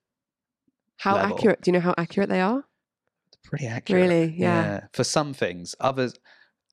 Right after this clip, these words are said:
Speaker 2: So, like, when I, for the one for last year, I think the person that was placed much higher than they actually finished was, like, um, Daniel Brandon.
Speaker 1: Yeah.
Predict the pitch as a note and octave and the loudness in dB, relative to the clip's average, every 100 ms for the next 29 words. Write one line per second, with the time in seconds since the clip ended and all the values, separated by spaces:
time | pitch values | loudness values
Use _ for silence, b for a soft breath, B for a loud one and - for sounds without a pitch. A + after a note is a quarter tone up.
0 | _ _ _ _ _ _ _ _ _ _ | _ _ _ _ _ _ _ _ _ _
1 | _ _ _ _ - - A#2+ A2 G2+ G#2+ | _ _ _ _ -10 0 2 2 0 -6
2 | A#2 B2 B2+ A2+ - - A#2+ B2+ A#2 G#2 | -4 0 -2 -4 -8 -6 -4 -2 -2 -2
3 | A2 G2+ - F2+ F2 G2+ - G2+ A2+ A2 | -2 -4 -8 -6 -6 -10 -10 -4 -4 -4
4 | - - G2+ F#2 - A#2+ G#2 G#2 G#2 G2 | -8 -10 -10 -10 -10 -8 -6 -4 -4 -4
5 | F#2+ F#2 G2 - G2 F#2 F2+ F2+ - F2 | -6 -8 -10 -8 -10 -8 -10 -8 -10 -10
6 | F2 F2+ F#2 - F2+ F2 F2+ F2 E2+ F2 | -10 -14 -18 -10 -8 -6 -8 -8 -10 -14
7 | - _ F#3 D#3 D#3 | -16 _ -4 -4 -4